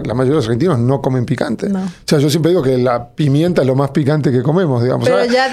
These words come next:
Speaker 1: Pero,
Speaker 2: dieciséis años.
Speaker 1: pero también ha ido evolucionando en Argentina. Hoy vas y más gente come picante de la que comía cuando yo tenía veinticinco o treinta años, digamos, ¿no? Entonces,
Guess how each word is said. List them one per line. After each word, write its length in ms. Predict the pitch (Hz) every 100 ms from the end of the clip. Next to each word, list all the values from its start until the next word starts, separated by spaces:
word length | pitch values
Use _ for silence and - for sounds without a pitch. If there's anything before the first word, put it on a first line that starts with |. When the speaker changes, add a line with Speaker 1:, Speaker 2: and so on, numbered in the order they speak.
| 285
Speaker 1:
Pero, 160 | 208 202
Speaker 2:
dieciséis 480 | 196 233 226 233
años. 320 | 233 220 226 220
Speaker 1:
pero 160 | 175
también 320 | 247 170 185 214
ha 60 |
ido 160 | 202 190
evolucionando 540 | 170 160 156 170 180
en 60 | 175
Argentina. 540 | 151 175 156 196 175
Hoy 160 | 147 165
vas 500 | 156 175 165 160 -
y 120 | 233 139
más 260 | 143 160
gente 580 | - 160 151 139 156 151
come 280 | - 143 143
picante 460 | 131 131 143 131 147
de 60 |
la 100 | 127
que 120 | 117
comía 320 | 117 127 135 131
cuando 340 | 131 120 117
yo 160 | 117 131
tenía 500 | 139 127 131 120 139 -
veinticinco 580 | 160 147 139 - 147 139
o 60 | 139
treinta 300 | 143 135 175
años, 240 | 190 165
digamos, 320 | 135 - 170
¿no? 80 | 131
Entonces, 380 | 147 151 165 -